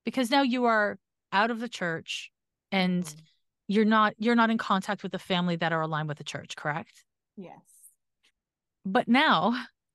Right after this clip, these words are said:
Speaker 1: because of the kite in your chart, you can spend your life Peter Panning it. Now, that had a
Speaker 2: <laughs>
Speaker 1: Capricorn fucking edge to it. I'm gonna acknowledge that. But we're talking to your Saturn right now, right? We're
Speaker 2: Yeah.
Speaker 1: talking, we're,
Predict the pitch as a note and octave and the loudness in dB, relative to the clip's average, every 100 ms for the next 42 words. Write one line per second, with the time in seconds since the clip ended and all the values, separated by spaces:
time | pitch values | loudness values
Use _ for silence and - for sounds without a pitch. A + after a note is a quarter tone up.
0 | _ _ _ F#3+ A3+ - C4 E4 C#4 - | _ _ _ -6 -6 -2 -2 -2 -6 -2
1 | G#3+ F#3+ F#3+ F3+ E3+ D#3 D#3+ D3+ - - | 0 0 2 -2 -2 -6 -8 -8 -10 -14
2 | _ _ _ _ F#3+ A3+ D4 E4 E4+ - | _ _ _ _ 0 2 2 -2 -8 -2
3 | B3+ A#3 A3+ A3+ F#3 D#3+ - - _ _ | 2 2 2 0 -2 -2 -8 -20 _ _
4 | _ - G3+ F#3 - F3+ D#3 C#3 - - | _ -2 -2 -2 -4 -4 -4 -6 -12 -18
5 | _ _ _ _ _ G3 E3+ D#3 C#4+ C4+ | _ _ _ _ _ 0 2 0 0 2
6 | A3 A#3 C#4+ B3 B3 - B3+ A#3+ A#3+ A#3 | 2 0 0 0 0 4 6 6 4 2
7 | A#3+ G#3+ A#3 A3 A3+ G#3+ G3 F3+ - G3 | 0 0 0 -2 -2 -2 -2 -2 -4 -2
8 | F#3+ F#3 F#3+ G3+ A3+ A#3+ A3 F3 F3 E3+ | -2 -2 -4 -4 -4 -4 -4 -4 -6 -8
9 | E3+ D3+ F#3+ - - - - - A3 A#3 | -6 -4 -4 -8 -20 -20 -20 -2 0 4
10 | A#3 A#3+ G#3 A#3 G#3+ A#3+ A3 A3+ A3 E3 | 2 4 4 4 2 2 2 2 0 0
11 | D3 D3+ D3 A#2 C#3+ B2 E3 E3+ F#3 F#3+ | -2 -10 -12 -12 -12 -8 -2 2 4 4
12 | G3+ G#3 G3+ G#3 A3+ | 2 2 0 2 2